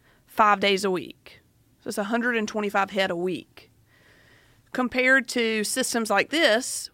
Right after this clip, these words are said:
which is also on Tyson's website, a hundred and fifty-five thousand head of cattle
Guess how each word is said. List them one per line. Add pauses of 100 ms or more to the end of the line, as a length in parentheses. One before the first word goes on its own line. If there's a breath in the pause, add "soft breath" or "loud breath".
which
is
also
on
Tyson's
website,
a
hundred
and
fifty-five (140)
thousand (680 soft breath)
head
of
cattle